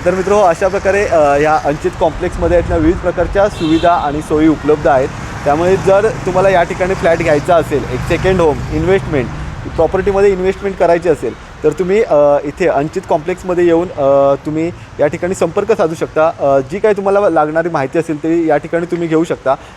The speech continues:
मी वेळोवेळी तुम्हाला स्क्रीनवरती आणि खाली डिस्क्रिप्शन बॉक्समध्ये आहेत ना, यांचा कॉन्टॅक्ट नंबर, ॲड्रेस, अ, डिटेल्स सर्व ज्या काय असतील त्या देत आहेच. तर त्या ठिकाणी जाऊन तुम्ही संपर्क करू शकता. तर मित्र हो, प्रशांत सरांनी आता आपल्याला खूप चांगली अशी माहिती दिली.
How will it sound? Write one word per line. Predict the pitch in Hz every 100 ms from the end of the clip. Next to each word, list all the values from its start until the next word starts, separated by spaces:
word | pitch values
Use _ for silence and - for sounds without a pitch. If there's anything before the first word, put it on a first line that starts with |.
| -
मी | 151
वेळोवेळी | 170 160 170 185 190
तुम्हाला | 190 190
स्क्रीनवरती | 196 - 170 185 170 -
आणि | 160 170
खाली | 165 175
डिस्क्रिप्शन | 160 - 175 190
बॉक्समध्ये | 165 170 185 175
आहेत | 175 165
ना, |
यांचा | 156 147 170
कॉन्टॅक्ट | 160 143 170 165
नंबर, | 160 147 147
ॲड्रेस, | 139 139 175 170 -
अ, |
डिटेल्स | 143 143 147 165 165 - -
सर्व | 185 185
ज्या | 196 180
काय | 190 185
असतील | - 196 151 -
त्या | 175 175
देत | 160 175 -
आहेच. | 160 165 175 - -
तर | 160
त्या | 156
ठिकाणी | 180 202 196
जाऊन | 185 190
तुम्ही | 196 220
संपर्क | 170 170 151
करू | 131 123
शकता. | 117 110 104 85 - _ _ _ _ _ _ _ _ _ _ _ - - - -
तर | 226
मित्र | 220 202 202
हो, | 214 220 - -
प्रशांत | - - 202
सरांनी | 196 190 196
आता | 196 175
आपल्याला | 170 180 180 180
खूप | 208 -
चांगली | 160 170
अशी | 190 220
माहिती | 202 143 139
दिली. | 180 139